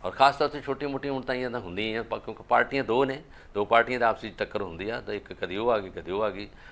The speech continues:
ਉਹ ਗੱਡਾ ਗਡੋਰੀਆ ਕਿੰਨਾ ਕੁ ਪਾਰ, ਇੱਕ ਮੁੱਕੀ ਚੁੱਕ ਲਾ ਤੇ ਦੂਜੀ ਨੂੰ ਤਿਆਰ, ਉਹ ਹੁੰਦੀ ਹੈ।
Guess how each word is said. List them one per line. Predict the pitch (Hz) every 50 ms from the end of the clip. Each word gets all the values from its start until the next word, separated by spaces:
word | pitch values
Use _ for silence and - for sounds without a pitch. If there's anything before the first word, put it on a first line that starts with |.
| - - -
ਉਹ | 92 90
ਗੱਡਾ | - 92 92 104
ਗਡੋਰੀਆ | 107 104 104 104 104 98 104 104
ਕਿੰਨਾ | 98 - 104 95 101 101
ਕੁ | 92 104
ਪਾਰ, | - 92 87 87 - - -
ਇੱਕ | 95 104 101 - -
ਮੁੱਕੀ | 104 98 98 95 90 90 87 - - 92
ਚੁੱਕ | - - 98 - 101
ਲਾ | 98 92
ਤੇ | 85 90
ਦੂਜੀ | 80 90 85 78 85
ਨੂੰ | 87 92 87
ਤਿਆਰ, | - 92 90 90 -
ਉਹ | - - 117 120 113
ਹੁੰਦੀ | 95 82 73 82 80
ਹੈ। | 76